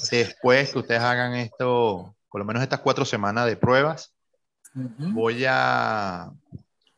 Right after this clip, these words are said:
Speaker 1: este, planificar un viajecito y voy a ir a la tienda, pero, o sea, más allá de visitarlo,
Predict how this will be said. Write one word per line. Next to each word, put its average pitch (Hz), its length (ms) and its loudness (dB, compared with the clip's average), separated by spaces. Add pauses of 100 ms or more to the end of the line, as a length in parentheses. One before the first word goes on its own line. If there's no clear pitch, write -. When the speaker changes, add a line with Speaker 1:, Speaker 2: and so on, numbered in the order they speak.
(120)
Speaker 1:
este, 101 400 -10
planificar 107 560 -6
un 127 60 -6
viajecito 123 640 0
y 110 220 -2
voy 104 200 2
a 117 80 4
ir 120 60 2
a 131 60 2
la 131 160 0
tienda, 139 540 2 (320)
pero, 104 400 2
o 92 240 -8
sea, - 160 -6
más 87 200 -4
allá 113 180 2
de 117 100 4
visitarlo, 117 680 0